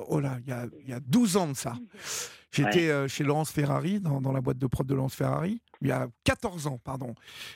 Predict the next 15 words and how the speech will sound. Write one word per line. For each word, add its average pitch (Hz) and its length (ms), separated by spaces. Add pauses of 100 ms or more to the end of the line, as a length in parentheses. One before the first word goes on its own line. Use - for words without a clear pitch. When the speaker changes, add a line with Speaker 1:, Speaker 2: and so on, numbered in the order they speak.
(160)
Speaker 1:
euh, 123 200
au 131 120
moment 143 280
où 131 100
Laurence 131 320
était, 131 260
euh, 123 180 (260)
avait 131 180
une 131 120
boîte 131 180
qui - 80
s'appelait 127 260
Storybox. 139 640 (540)
Eh 143 100
ben, 139 180